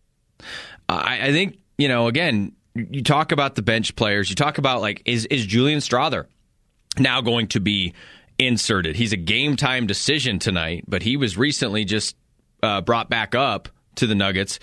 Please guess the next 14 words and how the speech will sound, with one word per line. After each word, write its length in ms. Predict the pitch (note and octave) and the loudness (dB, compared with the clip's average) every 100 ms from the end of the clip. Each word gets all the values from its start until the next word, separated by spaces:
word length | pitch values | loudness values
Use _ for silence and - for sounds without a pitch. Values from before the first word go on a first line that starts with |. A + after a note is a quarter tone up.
| - - - - _ _ _ _ - | -12 -14 -16 -20 _ _ _ _ -6
Can 240 | - A#2+ | -2 0
he 560 | A2 C#3+ F#3 G3+ D#3+ G#2+ | 0 0 2 2 0 0
find 460 | - A#2 A2 G2 | 0 0 2 0
something? 420 | - G#2 F#2 F#2 E2+ | 0 -2 -2 -2 0
Can 180 | B2+ | -2
he 320 | A2+ E3+ G#3+ F#3 | -2 0 0 2
do 260 | C3 F3 | 4 4
what 220 | D3+ C#3+ | 4 2
Christian 420 | - D#3 - B2+ G2+ | 0 0 0 -2 0
Braun 360 | A2+ F3 E3 | 0 0 0
did 240 | G#2 F#2+ F#2+ | 0 0 0
a 20 | |
year 260 | F#2+ F#2+ | 2 2
ago 340 | F2+ F2 E2+ | 0 0 -2